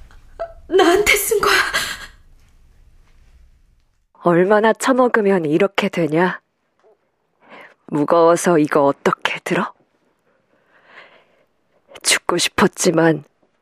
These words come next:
Speaker 2: 바로 죽지 않은 이유는 바로 이런 말을 듣게 될까 봐. 죽으면서까지 이런 말을 듣게 될까 봐. 삶의 끝에서조차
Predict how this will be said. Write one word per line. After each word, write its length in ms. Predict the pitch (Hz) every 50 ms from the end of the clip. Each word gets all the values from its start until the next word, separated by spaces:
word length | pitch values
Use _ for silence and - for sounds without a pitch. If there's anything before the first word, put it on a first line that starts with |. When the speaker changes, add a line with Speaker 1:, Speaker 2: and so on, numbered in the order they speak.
| _ _ _ _ _ _ _ _ _ _ -
Speaker 2:
바로 280 | - 190 185 175 175
죽지 400 | 170 - - - - - - 214
않은 260 | 202 190 180 180 175 175
이유는 440 | 170 175 180 180 170 170 175 175 160 - - - - - - - - - - - - _ _ _ - - -
바로 280 | - - 208 208 220 208
이런 260 | 185 202 220 226 240
말을 260 | 240 240 226 196 180 -
듣게 280 | - 170 - - 214
될까 380 | 202 214 190 - - - 170 160
봐. 380 | - 165 160 151 160 180 - _ _ _ _ _ _ _ _ _ _ _ _ _ _ _ _ _ _ _ _ _ _ _ _ _ _ - -
죽으면서까지 1120 | - - - 202 - 214 214 233 226 214 - 233 - - 226 214 196 - 208 202 180 180 _ - - - - - - - - - - _ _ _ _ _ - - -
이런 240 | 208 180 208 247 269
말을 220 | 269 247 214 208
듣게 280 | - - - - - 202
될까 320 | - 196 175 - - 160
봐. 240 | - - 151 - - _ _ - - - - - - - _ _ _ _ _ _ _ _ _ _ _ _ _ _ _ _ _ _ _ _ -
삶의 440 | - - - - 254 247 247 240 - -
끝에서조차 840 | 262 - - 247 247 - 247 220 - 208 - - - 208 185 - -